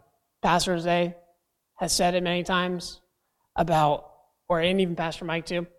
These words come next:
Christian movies. Not even, not even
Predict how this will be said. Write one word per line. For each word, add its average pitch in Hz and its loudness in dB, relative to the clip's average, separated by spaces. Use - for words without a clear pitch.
Christian 185 0
movies. 180 -2
Not 202 8
even, 214 6
not 220 12
even 226 6